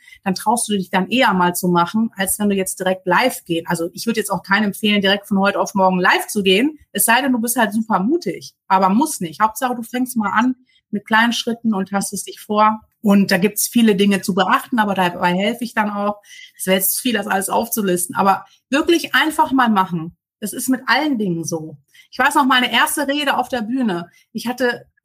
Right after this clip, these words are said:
null Erfahrung. Ich hatte, das war vor meinem Speaker-Training, was ich erst danach gemacht habe, meine erste Rede in Südafrika war vor tausendfünfhundert Leuten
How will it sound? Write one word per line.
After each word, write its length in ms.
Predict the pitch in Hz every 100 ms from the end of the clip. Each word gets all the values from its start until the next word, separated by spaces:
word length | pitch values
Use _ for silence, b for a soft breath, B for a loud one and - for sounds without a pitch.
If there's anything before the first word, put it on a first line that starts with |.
| -
null 280 | 220 311
Erfahrung. 680 | 370 - - 233 226 233 233
Ich 140 | 226 226
hatte, 320 | 226 220 208
das 160 | 196 208
war 120 | 190
vor 320 | - 277 359
meinem 180 | 359 277
Speaker-Training, 800 | - 311 311 185 - 185 180 180
was 160 | 175
ich 120 | 185
erst 160 | 180 175
danach 320 | 180 226 254
gemacht 340 | 190 180 170 -
habe, 180 | 233 - B B B -
meine 200 | 208 214
erste 320 | 269 - 285
Rede 260 | 254 269 240
in 120 | 226
Südafrika 640 | 226 - 240 233 226 185
war 140 | 185 185
vor 120 | 190
tausendfünfhundert 840 | - 254 294 302 302 285 277 247
Leuten 540 | 214 180 180 220 302